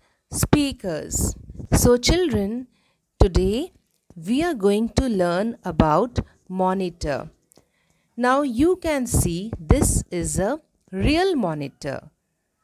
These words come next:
A monitor looks like a television. The monitor looks like a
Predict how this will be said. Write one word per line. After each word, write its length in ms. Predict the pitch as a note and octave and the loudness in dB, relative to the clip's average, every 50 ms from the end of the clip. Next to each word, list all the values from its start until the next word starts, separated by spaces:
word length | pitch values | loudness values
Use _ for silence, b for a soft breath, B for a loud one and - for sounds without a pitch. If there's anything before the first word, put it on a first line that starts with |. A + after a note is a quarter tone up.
| _ _ _ _ _ _ _ _ _ _ _ _ | _ _ _ _ _ _ _ _ _ _ _ _
A 140 | - B3 C4+ | -2 0 0
monitor 880 | C4+ C4 C#4+ D4+ E4+ F#4 G#4+ A4 - _ - G3+ D#3+ D3+ D3 D3+ G3+ - _ _ _ _ _ _ _ _ _ _ _ _ _ _ _ - | 2 4 4 2 4 2 0 -2 2 _ 4 4 4 2 -2 -4 -8 -12 _ _ _ _ _ _ _ _ _ _ _ _ _ _ _ -8
looks 440 | G3 A#3 D#4+ F#4+ F#4+ - - - F#3 | -2 -2 -2 -2 -2 -6 -10 -6 -2
like 380 | E3+ D#3+ D#3 D#3 D#3+ _ - | -2 0 0 0 -2 _ -4
a 160 | G#3+ B3 D#4+ A4+ A#4 - _ _ _ _ _ _ _ _ _ _ _ _ | -2 0 0 -2 -4 -10 _ _ _ _ _ _ _ _ _ _ _ _
television. 880 | - C4+ C4+ C4+ C#4 C#4 A#3 G3+ F3 D#3+ D#3 - C#3+ B2+ G#2 - C3+ _ _ _ _ _ _ _ _ _ _ _ E3 | 4 4 4 4 2 0 2 2 2 2 0 -4 -6 -8 -10 -14 -18 _ _ _ _ _ _ _ _ _ _ _ -6
The 120 | E3+ F3 | -4 -2
monitor 600 | F3 E3+ D#3+ D#3 D#3+ D#3+ D#3+ D#3+ - G#3+ A#3+ E4+ A#4+ B4+ - _ _ _ _ _ _ _ _ | 0 2 2 2 2 0 -2 0 2 4 4 4 4 0 -4 _ _ _ _ _ _ _ _
looks 420 | F3+ F#3+ G#3 A3 A3 - - - E3 | -4 2 2 2 2 2 -8 -6 -2
like 320 | D#3 D3 D3 D3 - - | -2 0 0 -2 -2 -2
a 100 | C4+ | -2